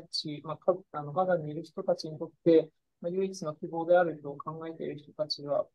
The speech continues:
ても多いので、えー、まあ、その、ウンルワであったり、まあ、その、義務教育というか、あの、まあ、中学校が終わった後も多くの人が、えー、えー、ハイスクール、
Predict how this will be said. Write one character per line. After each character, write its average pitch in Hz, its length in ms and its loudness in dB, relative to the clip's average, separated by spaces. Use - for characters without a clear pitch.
て 156 80 -10
も 151 180 -6
多 185 100 -4
い 175 40 -6
の 160 160 -8
で、 175 400 6
え 165 40 -12
ー、 151 240 -8
ま 156 60 -10
あ、 160 40 -10
そ 165 120 -10
の、 156 160 -4
ウ 165 100 -10
ン 170 60 -8
ル 170 80 4
ワ 165 120 2
で 170 100 4
あ 190 40 6
っ 185 100 -2
た 185 120 6
り、 160 180 -4
ま 147 80 -10
あ、 - 20 -12
そ 147 140 -16
の、 143 480 -10
義 156 160 -12
務 156 60 -14
教 170 100 0
育 160 180 -8
と 143 120 -10
い 143 60 -8
う 139 60 -16
か、 - 240 -4
あ 143 60 -16
の、 147 380 -16
ま 156 80 -12
あ、 - 20 -12
中 160 140 -8
学 165 240 -2
校 147 140 -6
が 143 120 0
終 165 160 2
わ - 40 -12
っ - 40 -12
た 202 180 10
後 202 140 0
も 190 180 8
多 185 60 2
く 180 80 -10
の 160 140 -10
人 175 240 0
が、 226 280 4
え 170 60 -12
ー、 - 20 -8
え 151 40 -8
ー、 147 240 -12
ハ 165 60 -10
イ 151 60 -12
ス - 140 -20
ク 165 80 -12
ー 151 80 -10
ル、 143 220 -12